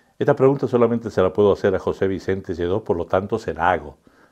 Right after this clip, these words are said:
a José Vicente Lledó. ¿Qué cambió del entrenador Lledó, de aquel entrenador que consiguió dos ascensos con el Intercity, a este entrenador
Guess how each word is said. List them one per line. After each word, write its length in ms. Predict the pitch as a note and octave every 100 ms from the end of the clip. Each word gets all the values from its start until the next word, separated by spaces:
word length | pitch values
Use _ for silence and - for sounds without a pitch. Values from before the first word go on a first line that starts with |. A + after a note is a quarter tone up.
| _
a 80 | -
José 300 | - - F2
Vicente 440 | D#2 F#2+ - -
Lledó. 300 | D2 C2+ - _ _ _ _ _ _ _ _ _ _ _ _ _ _ _ _ _ -
¿Qué 160 | D#3
cambió 500 | D3+ A#2+ G2+ E2+ C2+ _ _ _ _ _ _ _ _ _ _ _
del 200 | G2 E2+
entrenador 680 | E2+ E2 F#2 F2 F#2 A#2+ - _ _ _ _
Lledó, 520 | - F2+ F2 A2 - - _ _ _ _ _ _ _ _ _ _
de 180 | G2 G2+
aquel 400 | F#2+ - E3 D#3
entrenador 600 | A2+ G2+ F#2+ F#2+ F2+ E2
que 140 | F2
consiguió 500 | - E2+ - F#2+ F#2+
dos 240 | F#2 D3 A#2
ascensos 480 | G2 G#2+ G2 - -
con 160 | E2
el 100 | D#2
Intercity, 680 | D#2 F2 - A#2 A2+ C#3+ - _ _ _ _ _ -
a 140 | G2 G2+
este 380 | B2+ - A#2+
entrenador 640 | F#2+ - G2 F#2 F#2+ A2+